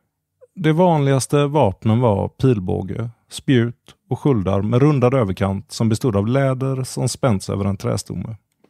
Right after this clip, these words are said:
Under Nya riket började egyptierna använda stridsvagnar som de invaderande Hyksos fört med sig.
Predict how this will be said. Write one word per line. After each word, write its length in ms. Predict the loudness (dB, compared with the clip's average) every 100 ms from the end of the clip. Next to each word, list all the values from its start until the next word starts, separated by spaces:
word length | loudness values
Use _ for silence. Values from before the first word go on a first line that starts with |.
| _ _ _ -20 _ _ _ _ _ _ _ _
Under 340 | 2 4 2
Nya 380 | 2 2 4 4
riket 440 | 2 -2 -4 -8 0
började 420 | 2 4 2 2
egyptierna 760 | 2 0 -2 -2 -2 0 0
använda 400 | 0 0 2 0
stridsvagnar 920 | -2 -4 -6 -4 -2 0 0 -2 -4 -8
som 280 | -4 -2 0
de 160 | -2
invaderande 840 | 0 0 0 0 2 2 2 2
Hyksos 500 | 2 0 -2 -8 -10
fört 200 | -8 -8
med 200 | -4 -4
sig. 260 | -6 -12 -14